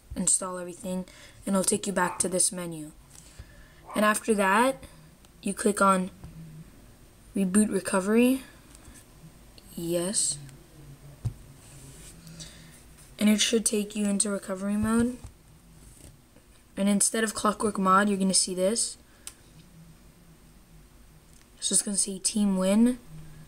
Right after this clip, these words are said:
and it should slide up like a curtain. So this is touchscreen. So the first thing I suggest you do is you go and make a backup. So click on backup,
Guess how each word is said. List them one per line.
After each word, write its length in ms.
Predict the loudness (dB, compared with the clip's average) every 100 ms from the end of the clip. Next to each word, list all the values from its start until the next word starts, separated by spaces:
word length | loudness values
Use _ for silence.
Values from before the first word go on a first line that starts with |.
| -20 -20 -20 -20 -4
and 100 | 2
it 40 | 2
should 180 | 4 2
slide 320 | 2 0 -2
up 120 | 0
like 140 | -2
a 60 | -2
curtain. 500 | -2 -2 2 2 0 -4 -20 -20 -18 -16 -12 -2
So 140 | 2
this 240 | 4 4
is 100 | 0
touchscreen. 840 | 0 0 2 0 4 4 4 2 -2 -14 -20 -20 -20 -20 -20 -20 -20 -18 -4
So 140 | 0
the 80 | 2
first 280 | 4 2 4
thing 100 | 2
I 60 | 2
suggest 420 | 2 2 2 0
you 100 | -2
do 280 | 0 2 2
is 240 | 2 0
you 60 | 2
go 200 | 2 2
and 100 | 0
make 180 | 0
a 40 | -2
backup. 480 | -2 -2 0 0 0
So 80 |
click 220 | -2 -6 -6
on 120 | -4
backup, 600 | -6 -4 -2 0 -2